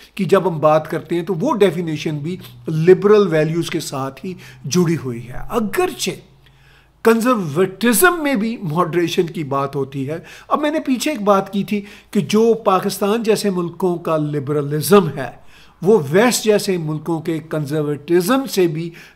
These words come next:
ज़्यादा बदतर है। मैं एक मिसाल देता हूँ, ज़ाती मिसाल। मैंने एक बार अपने घर में एक पाकिस्तानी दोस्त को, जो बहुत ही लिबरल थे, जो वाइन पीते हैं और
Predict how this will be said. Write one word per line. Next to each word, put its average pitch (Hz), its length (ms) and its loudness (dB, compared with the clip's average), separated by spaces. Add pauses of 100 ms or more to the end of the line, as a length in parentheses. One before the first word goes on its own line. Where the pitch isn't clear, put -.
ज़्यादा 170 560 4
बदतर 139 560 -4
है। 131 140 -14
मैं 160 200 -2
एक 160 120 -6
मिसाल 151 540 0
देता 117 280 -12
हूँ, - 200 -4 (500)
ज़ाती 185 460 4
मिसाल। 127 420 -12 (720)
मैंने 254 260 6
एक 220 260 8
बार 165 200 2
अपने 160 280 -2
घर 127 200 -8
में 139 240 -6
एक 139 100 -10 (120)
पाकिस्तानी 143 760 -6 (340)
दोस्त 151 400 -2
को, 131 120 -8
जो 180 120 -6
बहुत 233 320 -2
ही 190 60 0
लिबरल 143 420 -6
थे, 120 200 -18 (440)
जो 160 240 2
वाइन 156 320 0
पीते 151 380 -8
हैं 127 440 -6 (260)
और 156 480 6